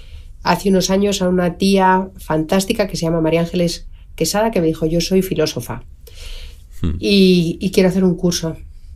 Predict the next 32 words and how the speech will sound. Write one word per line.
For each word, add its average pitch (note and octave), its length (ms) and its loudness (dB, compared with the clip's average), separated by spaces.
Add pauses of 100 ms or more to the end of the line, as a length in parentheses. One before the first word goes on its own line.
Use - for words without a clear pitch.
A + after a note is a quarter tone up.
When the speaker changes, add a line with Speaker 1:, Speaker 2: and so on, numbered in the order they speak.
Speaker 1:
de F3 140 -2
pensamiento D#3+ 500 0
crítico. D3+ 440 -6
Quiero F#3+ 200 6
llevarme, G3 800 6
eh, D#3 680 2
quiero G3 380 2 (420)
re-, F3+ 400 -6
quiero F#3+ 240 4
retarme F#3 560 6
a D#3 40 2
mí D3+ 140 2
misma, C#3 340 0
quiero F3 160 2
ser F3+ 160 -2
capaz F3+ 240 2
de F3+ 80 4
pensar E3+ 340 0
de F3 80 2
otra E3+ 160 -2
manera, D#3+ 340 -4 (240)
quiero E3+ 160 0
meter F3 240 -2 (260)
más D#3 180 -4
preguntas E3+ 560 -4
en E3+ 100 -10
todo F3+ 160 -10
lo F3 100 -12
que - 120 -16
hago. - 140 -20 (1200)
Speaker 2:
Muy D#2 140 -2
bien. D2 220 -6